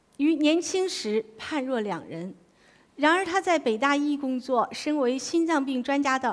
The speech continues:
儿子，一直不承认妈妈生病了，认为妈妈只是老了。八年后，妈妈忘记了自己，一眼照顾不到，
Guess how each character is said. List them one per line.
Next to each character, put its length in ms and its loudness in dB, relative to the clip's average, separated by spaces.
儿 180 -2
子， 260 -4
一 160 2
直 240 -4
不 140 -4
承 320 -6
认 240 0
妈 160 0
妈 160 -2
生 320 -2
病 280 -4
了， 160 -10
认 160 2
为 100 4
妈 180 2
妈 240 2
只 140 -2
是 200 -2
老 400 0
了。 200 -2
八 200 -2
年 280 -4
后， 400 -6
妈 120 2
妈 200 4
忘 320 2
记 160 -2
了 100 0
自 260 -4
己， 360 -10
一 100 2
眼 200 4
照 220 -2
顾 100 -12
不 120 -10
到， 280 0